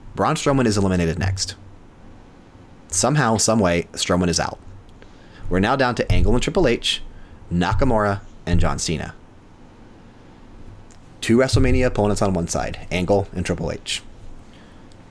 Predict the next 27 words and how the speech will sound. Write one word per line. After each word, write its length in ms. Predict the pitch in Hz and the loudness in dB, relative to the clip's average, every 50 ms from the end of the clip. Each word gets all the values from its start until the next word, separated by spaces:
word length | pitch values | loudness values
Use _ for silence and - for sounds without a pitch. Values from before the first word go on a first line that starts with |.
| - - - | -16 -6 0
Two 120 | - 233 240 | 2 2 4
men 160 | 254 240 226 | 4 4 4
that 120 | 226 - | 4 4
put 140 | - - 208 | 4 4 4
on 100 | 214 208 | 4 2
a 60 | 208 | 2
really 240 | 160 160 190 196 - | 4 4 4 6 6
good 160 | 165 180 165 | 4 4 2
dream 220 | - - 170 196 151 | 2 2 2 4 4
match 420 | 101 76 71 - - - - - - | 2 0 -2 -6 -6 -8 -8 -8 -10
a 20 | - | -6
couple 220 | - 139 - 147 | -6 -2 0 0
months 180 | 160 160 - - | 0 0 0 -2
ago, 240 | 90 73 - - 76 | -2 -2 -4 -4 -4
Nakamura 460 | 147 85 92 - - 110 107 104 107 | -2 -2 -2 0 2 2 2 2 2
and 140 | - 95 101 | 2 0 0
John 160 | 101 107 107 | 0 0 0
Cena. 340 | 101 - 120 127 87 - - - - - - - - - - - - - - | 0 0 0 0 -2 -2 -8 -14 -20 -20 -20 -18 -16 -16 -16 -18 -18 -12 -4
This 180 | 190 202 - 185 | -2 0 2 4
is 60 | 175 | 4
where 100 | 175 175 170 | 4 4 4
it 60 | 165 | 2
gets 160 | - 135 - | 0 0 0
interesting. 440 | 139 135 - 113 - - - - - - - - - - - - - - - - - - - - - - 87 | 2 2 4 2 2 -2 -6 -10 -12 -16 -18 -20 -20 -20 -20 -20 -20 -20 -20 -20 -20 -20 -20 -20 -14 -10 -4
Jason 380 | - 104 104 117 - 160 165 135 | 0 0 2 2 4 2 2 2
Jordan 360 | 113 110 120 104 78 67 - - | 2 2 2 2 0 -2 -6 -10
appears. 540 | - - - - 95 95 92 - - - | -10 -2 0 2 2 2 0 -4 -10 -12